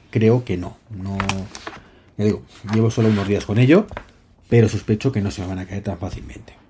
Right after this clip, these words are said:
¿vale? Dentro, dentro de que tampoco es fácilmente con los, con los otros, con los AirPods, ¿vale? Pero en este caso, pues, un poquito más difícil, ¿no? Que se quedaron así. Pues bueno, pues ya digo que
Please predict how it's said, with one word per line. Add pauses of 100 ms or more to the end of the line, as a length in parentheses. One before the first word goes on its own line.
(160)
¿vale?
Dentro,
dentro
de
que
tampoco
es
fácilmente
con
los, (180)
con
los
otros,
con
los
AirPods,
¿vale? (1300)
Pero
en
este
caso,
pues,
un
poquito
más
difícil,
¿no?
Que
se
quedaron
así. (460)
Pues
bueno, (160)
pues
ya
digo
que